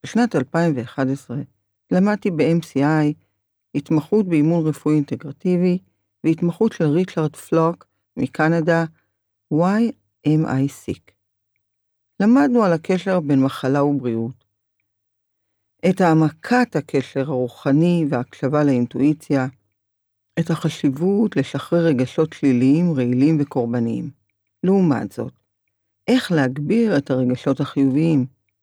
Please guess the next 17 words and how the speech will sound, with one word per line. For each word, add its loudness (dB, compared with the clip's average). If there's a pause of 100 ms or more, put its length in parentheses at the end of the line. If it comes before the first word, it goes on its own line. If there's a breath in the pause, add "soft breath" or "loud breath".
(120)
חמלה, 0 (380)
אהבה, 0 (520)
הנאה 2
ושמחה. -4 (920)
לדעת 2
לקבל 0
תמיכה -2
מהסביבה, 0 (600)
לקחת -2
אחריות 0
על 2
בריאות -2
הגוף, 0 (160)
על -2
כל 2
המשתמע -2
מכך, -4